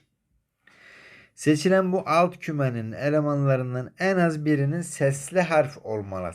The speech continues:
En az biri. Hiçbiri sesli olmasın diyoruz o zaman. Öyleyse sessizler arasından kaç tane? Beş tane. Beş taneden üç tane seçtiğimizde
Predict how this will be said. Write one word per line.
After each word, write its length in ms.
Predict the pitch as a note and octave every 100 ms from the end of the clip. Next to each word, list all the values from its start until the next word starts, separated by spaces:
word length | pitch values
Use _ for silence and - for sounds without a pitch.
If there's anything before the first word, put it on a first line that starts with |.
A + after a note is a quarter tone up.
| -
En 180 | D3 D3
az 280 | C#3 B2+ A2+
biri. 260 | G2+ E2+ - _ -
Hiçbiri 400 | D3 - G#3 F#3
sesli 420 | F3 D3+ C#3+ D3+
olmasın 520 | D3+ C#3 A#2 - G#2
diyoruz 280 | G2 G2 F#2+
o 60 | F#2
zaman. 460 | G2 B2+ D3+ D3+ _ _ _ -
Öyleyse 800 | C#3 C3 A2 F#2+ - B2 C#3+ D3 D3+ _ _ _ _ _
sessizler 760 | - - B2 B2 - B2+ C3 D3
arasından 840 | C3+ A2+ G#2+ - F#2 F2 F2+ F#2 - _ _ _ _ _ _ _ _ _ _ _
kaç 280 | B2+ C3+
tane? 400 | - A#2+ B2+ A#2+
Beş 240 | A#2 A#2 -
tane. 320 | - D#2+ D#2+ - _ _ _
Beş 300 | C3 D#3 D#3
taneden 460 | - C3 A2+ G#2 G#2
üç 200 | A#2 B2
tane 280 | - A2 G2
seçtiğimizde 920 | B2 A#2+ - F#2+ F#2 F2 F#2+ B2+ C#3